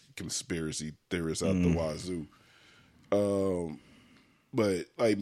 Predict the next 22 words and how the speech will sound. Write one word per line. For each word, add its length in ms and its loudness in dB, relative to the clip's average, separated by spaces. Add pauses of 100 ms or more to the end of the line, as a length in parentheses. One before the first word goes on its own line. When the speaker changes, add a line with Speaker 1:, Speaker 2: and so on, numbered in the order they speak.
(360)
Speaker 1:
maybe 280 0
you 100 4
gotta 240 10
be 140 2
tapped 400 0
into 320 0
a 40 -2
certain 300 -2
frequency. 520 -6
Like, 200 -4
maybe 180 -2
you 80 0
have 160 0
to 60 -8
be 160 -4
willing 440 -4
to 200 -6
accept 400 -4
it. 120 -4
And 120 -6
maybe 360 -6 (420)
with 400 -4